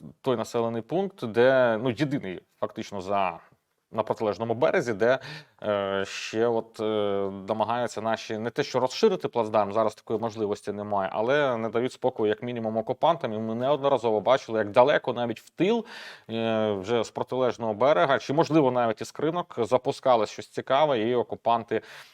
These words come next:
відповідно, знищувались. Давайте подивимось, е, якраз на лівобережжя Херсонщини, де група, е, ударних Б П Л А від прикордонників, е,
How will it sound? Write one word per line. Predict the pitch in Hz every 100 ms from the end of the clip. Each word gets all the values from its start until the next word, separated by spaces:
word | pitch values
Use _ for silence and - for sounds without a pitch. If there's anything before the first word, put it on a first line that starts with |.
| _ 101
відповідно, | 107 - 101 107 113 -
знищувались. | 101 123 165 - 104 87 - - 98
Давайте | 110 143 135 -
подивимось, | 131 143 113 104 - -
е, | 110 107 104
якраз | 101 - 113 101 - 104 101
на | 120 139
лівобережжя | 160 160 147 160 156 117 107 131
Херсонщини, | - 131 - 180 190 - 170 147 127 - - - - -
де | 117 123 117 110 160
група, | 123 143 175 - 127 104 - 98 101
е, | 107 107 104
ударних | 104 135 131 107 101
Б |
П | 127 143
Л | 151
А | 190
від | 202 143
прикордонників, | - 139 156 143 147 185 185 180 175 165 - 165
е, | 156 151 147